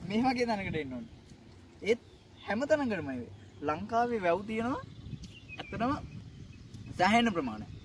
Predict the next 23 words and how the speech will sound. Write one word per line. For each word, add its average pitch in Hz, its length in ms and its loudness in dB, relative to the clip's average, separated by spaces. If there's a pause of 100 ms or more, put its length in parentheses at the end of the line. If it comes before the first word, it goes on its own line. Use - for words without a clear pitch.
(460)
ආ, 117 460 -4 (460)
අපි - 200 -2
දන්න 160 380 0 (260)
නොදන්න 185 420 2 (500)
සෑහෙන 208 500 2
ප්‍රමාණයක් 233 460 2 (380)
වැව් 160 180 6 (100)
එහෙම 156 200 0
නැත්නම් 170 380 0
ජලාශ 156 400 4 (380)
තියෙනවා. 160 320 2 (420)
ඉතින් 254 240 0 (760)
ශ්‍රී - 260 0
ලංකාවේ, 220 600 2 (540)
ආ, 127 540 -2 (360)
උසම 220 360 0
වේල්ල 185 300 2 (420)
ඉදි 160 160 -4
කරලා 233 380 6
තියෙන 131 160 -2 (260)
වික්ටෝරියාවේ, 107 840 4 (320)
වික්ටෝරියාව 202 640 -2 (120)
ජලාශයේ 196 600 2